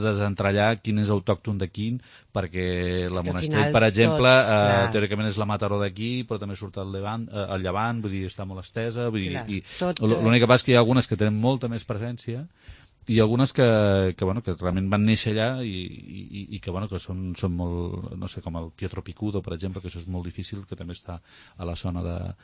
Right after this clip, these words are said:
Speaker 1: de Ribes del Duero, que també és una zona realment molt peculiar, que està a la zona de, de, de Zamora, i que recomano també, eh, a, a qualsevol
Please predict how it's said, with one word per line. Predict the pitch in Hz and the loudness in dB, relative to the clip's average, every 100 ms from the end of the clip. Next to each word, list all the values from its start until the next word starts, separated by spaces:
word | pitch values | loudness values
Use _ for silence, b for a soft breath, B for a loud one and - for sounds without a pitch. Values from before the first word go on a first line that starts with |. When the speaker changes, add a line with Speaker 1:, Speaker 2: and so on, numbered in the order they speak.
| b b - | b b -14
Speaker 1:
de | 95 92 92 92 | -6 -2 -2 0
Ribes | 92 87 | 0 0
del | 92 | 0
Duero, | 90 104 110 | 2 2 2
que | |
també | 92 90 | 0 -2
és | |
una | 92 92 | -2 0
zona | 92 92 90 92 90 B B B - | 0 0 0 0 -2 B B B -4
realment | 92 90 | -2 2
molt | 101 107 | 4 4
peculiar, | 101 92 95 101 - | 4 0 0 2 0
que | 95 | -4
està | 92 | -6
a | 87 | -6
la | |
zona | 90 87 85 | -4 -4 -6
de, | 85 82 b b b _ | -8 -10 b b b _
de, | 92 90 90 87 92 | -6 -4 -4 -6 -8
de | 92 | -8
Zamora, | 90 90 92 113 | -6 -4 -4 -4
i | 110 | -4
que | 90 87 | -6 -6
recomano | 90 90 98 98 | -8 -4 0 0
també, | 92 87 95 92 85 | 0 0 0 0 -4
eh, | 85 _ - 92 98 | -10 _ -12 -10 -8
a, | 90 87 85 87 - 87 87 | -6 -6 -6 -10 -10 -10 -10
a | |
qualsevol | 85 92 90 98 | -4 -4 -2 0